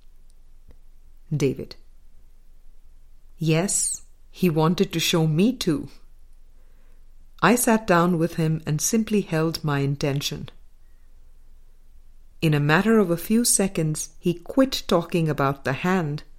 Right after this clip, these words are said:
and started talking about other things. When it was not shared in the mind, the attention shifted from the hand to just sitting there.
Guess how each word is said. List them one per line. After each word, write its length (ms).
and 160
started 560
talking 360
about 340
other 280
things. 600
When 160
it 180
was 220
not 320
shared 420
in 140
the 80
mind, 500
the 220
attention 540
shifted 560
from 160
the 160
hand 460
to 100
just 440
sitting 520
there. 300